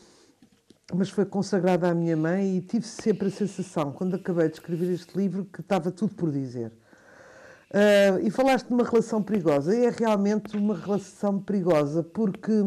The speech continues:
tu repara, os consultórios estão cheios de, de, de doentes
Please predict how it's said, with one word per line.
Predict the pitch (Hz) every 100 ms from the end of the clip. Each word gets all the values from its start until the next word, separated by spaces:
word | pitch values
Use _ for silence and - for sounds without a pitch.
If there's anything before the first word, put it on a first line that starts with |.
| 190 - - - - - - - _ -
tu | 233
repara, | 196 233 180 190
os | -
consultórios | - 254 247 - 220 226 240 214
estão | - 220 185
cheios | - 214 220 202
de, | 156 170 190 170
de, | 156 175 170 160 151 - - - _ _ - - - -
de | 156 151 185 180 170 165 156
doentes | 156 180 202 262 262 - -